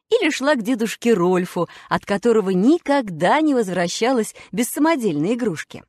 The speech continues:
Татошка с лаем прыгал по степи, гонялся за воронами и был бесконечно доволен собой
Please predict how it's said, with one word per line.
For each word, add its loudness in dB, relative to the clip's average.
Татошка -2
с -10
лаем 2
прыгал -2
по -2
степи, -4
гонялся -2
за -4
воронами 0
и -2
был 0
бесконечно 0
доволен -2
собой -2